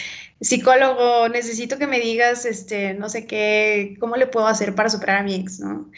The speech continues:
Y que te diga el psicólogo, "La respuesta está en ti, ¿no? O tú tienes que hacer todo el trabajo". Pues sí, es la realidad. Ustedes tienen que hacer todo el trabajo porque, pues, ustedes se conocen mejor que uno, ustedes. Aunque tú llegues y me cuentes toda tu historia de vida,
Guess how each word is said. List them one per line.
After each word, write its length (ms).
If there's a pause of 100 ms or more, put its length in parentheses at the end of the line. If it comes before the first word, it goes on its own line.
(320)
Y 240
que 120
te 180
diga 220
el 100
psicólogo, 440
"La 120
respuesta 480
está 180
en 180
ti, 220
¿no? 240
O 240
tú 220
tienes 340
que 80
hacer 220
todo 120
el 60
trabajo". 440 (280)
Pues 280
sí, 220
es 160
la 140
realidad. 540
Ustedes 380
tienen 220
que 100
hacer 280
todo 140
el 100
trabajo 640 (640)
porque, 640
pues, 120
ustedes 280
se 160
conocen 360
mejor 360
que 140
uno, 280
ustedes. 420
Aunque 220
tú 140
llegues 280
y 60
me 140
cuentes 360
toda 200
tu 80
historia 340
de 80
vida, 320